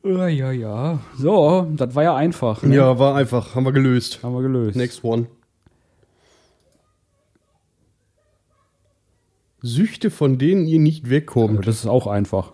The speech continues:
Speaker 2: Kaffee.
Speaker 1: Kaffee.
Speaker 2: Aber das ist ja keine Sucht, das ist Medizin.
Speaker 1: Ja. Ja, wir sind beides Raucher, ne? <laughs> Das, äh
Speaker 2: Das ist richtig. Und das, äh, aber wir waren ja beide mal weg von der Kippe,
Speaker 1: Ja,
Speaker 2: ne?
Speaker 1: richtig.
Speaker 2: Und dann wieder angefangen.
Speaker 1: Ja.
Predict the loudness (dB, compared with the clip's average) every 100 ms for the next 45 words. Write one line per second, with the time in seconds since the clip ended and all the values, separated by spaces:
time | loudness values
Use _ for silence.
0 | _ _ _ _ -2 0 0 -4 -6 _
1 | _ _ -2 -2 2 0 0 -6 _ _
2 | _ _ -4 -2 -2 -2 -2 0 0 2
3 | -2 -2 -2 0 -2 -2 -6 -6 -6 _
4 | -12 -6 -6 -6 -10 -20 -20 -20 -20 -20
5 | -20 -8 -2 0 2 0 2 0 0 0
6 | 0 0 -2 -6 -16 -4 -2 -2 -2 -4
7 | -4 -8 -2 -2 -2 -8 -8 -8 -18 -4
8 | -2 0 -2 -2 -4 -4 -10 -6 2 2
9 | 2 -2 -4 -4 -6 -12 -6 -2 -2 -2
10 | 0 2 6 6 6 2 2 2 0 -4
11 | -4 -4 -4 -4 -4 -2 2 2 2 0
12 | -6 -8 _ -20 -20 _ _ _ -6 -2
13 | 0 2 2 0 0 -2 -2 0 -2 -2